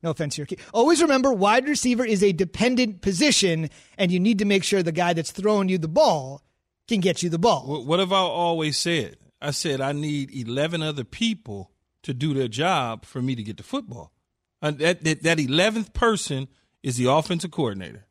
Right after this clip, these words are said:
Speaker 2: We got the ten minus me, and you add that, that's the eleven. And you ha-, you, you depend on others to do their job.
Speaker 1: And one of those ten others is, in Ryan Clark's opinion, the guy they need to focus on the most, Baker Mayfield.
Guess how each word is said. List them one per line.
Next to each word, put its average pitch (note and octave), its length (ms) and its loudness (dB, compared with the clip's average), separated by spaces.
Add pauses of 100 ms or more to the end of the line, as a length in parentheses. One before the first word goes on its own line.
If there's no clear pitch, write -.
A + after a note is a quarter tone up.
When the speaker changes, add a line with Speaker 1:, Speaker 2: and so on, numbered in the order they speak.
Speaker 2:
We C3+ 100 -6
got G#3+ 180 2
the F#3+ 80 -2
ten F3+ 420 0
minus D#3 380 -2
me, D3 280 0 (380)
and D3 100 0
you D#3+ 160 4
add E3 280 2
that, F3 200 2
that's C#3+ 220 -2
the E3+ 160 -2
eleven. C4 420 -4
And F3 200 -2
you F#3+ 180 -2
ha-, F3+ 140 0
you, F3 200 -4
you F3+ 300 -4
depend B3 560 0
on G3 160 -2
others G#3+ 420 2 (300)
to G#3 140 0
do C#3+ 240 0
their G#3 160 0
job. E4+ 440 -8
Speaker 1:
And E3 280 -4
one G3+ 180 4
of G#3 140 0
those F#3+ 280 2
ten G#3 520 0
others F3 500 -2
is, A3+ 320 4
in D#3+ 220 -4
Ryan D3+ 220 -4
Clark's G#3 260 0
opinion, C#4+ 440 0 (120)
the E3 80 0
guy F#3 180 4
they F3+ 120 2
need F#3 140 0
to F3 60 -2
focus F3+ 320 -2
on F3 100 0
the F3 60 0
most, F3 460 -2
Baker E3+ 200 0
Mayfield. C#3+ 380 -8